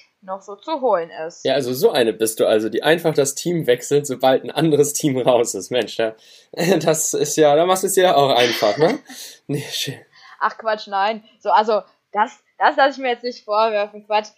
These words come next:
Speaker 1: Nein, also, ich muss sagen, ich bin jetzt kein Fan von den, von den jeweiligen Mannschaften. Es freut mich aber auf jeden Fall immer, wenn der Underdog gegen den,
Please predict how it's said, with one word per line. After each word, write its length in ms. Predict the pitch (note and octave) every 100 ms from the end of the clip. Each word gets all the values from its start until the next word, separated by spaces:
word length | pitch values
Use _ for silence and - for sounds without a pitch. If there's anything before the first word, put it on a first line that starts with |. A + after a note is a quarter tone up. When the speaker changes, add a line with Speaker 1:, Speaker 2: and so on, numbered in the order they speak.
| _ _
Speaker 1:
Nein, 300 | G3+ G#3 A#3+
also, 320 | - B3 B3 B3 _ _ _
ich 100 | -
muss 180 | C4+ D4
sagen, 320 | A#3+ C#4+ D#4
ich 140 | C#4
bin 120 | - C#4
jetzt 220 | C#4 -
kein 300 | B3+ C4 C#4+
Fan 320 | C4 A#3 C#4+
von 180 | C#4 B3
den, 320 | B3 A#3 -
von 320 | B3 A3+ A3
den 160 | G#3+ A3+
jeweiligen 460 | A#3 B3 A#3+ A3+
Mannschaften. 840 | G#3 A3 C#4+ D4+ D4 _ C#4+ D4 D4 _ _ _ _ _
Es 200 | - -
freut 320 | - A#3 C4+ D4
mich 180 | D4
aber 440 | B3 A#3 A#3+ A#3+ - -
auf 140 | A#3
jeden 280 | A#3 A#3+ C4+
Fall 280 | B3+ A#3 A#3
immer, 400 | G3+ A#3+ A#3 A3+
wenn 160 | G#3 G#3
der 160 | D3+
Underdog 640 | G#3 G#3+ F#3+ G3 F#3+ F#3+ - _ _ _ _ _
gegen 400 | F#3+ A3+ A3+ A#3
den, 420 | G3+ G3+ G3+ G3